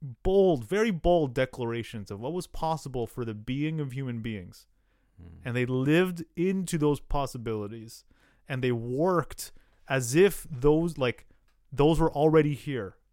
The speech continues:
Speaker 1: 'Cause of, uh, of course it was, 'cause, like, the seed was in them. "Hey, independence. Hey, every human being has rights."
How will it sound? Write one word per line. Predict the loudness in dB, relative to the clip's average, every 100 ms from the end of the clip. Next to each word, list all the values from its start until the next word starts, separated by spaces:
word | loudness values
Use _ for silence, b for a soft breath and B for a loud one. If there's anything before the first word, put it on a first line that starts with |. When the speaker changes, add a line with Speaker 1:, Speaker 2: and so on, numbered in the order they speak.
| -10
Speaker 1:
'Cause | -4
of, | -4 -4
uh, | -10 -10 -12
of | -10 2
course | 4 4
it | 2
was, | 4 2 0
'cause, | -2 -2
like, | -4
the | -4
seed | -6 -2
was | -2 0
in | -2
them. | -4 -6 -14 b b b -2
"Hey, | 2 2
independence. | 0 -4 0 0 0 -4 -10 -16 b b
Hey, | -4 -2 0
every | 0 0
human | 0 -2 -2
being | -4 -2
has | -4 -2
rights." | -2 0 -2 -10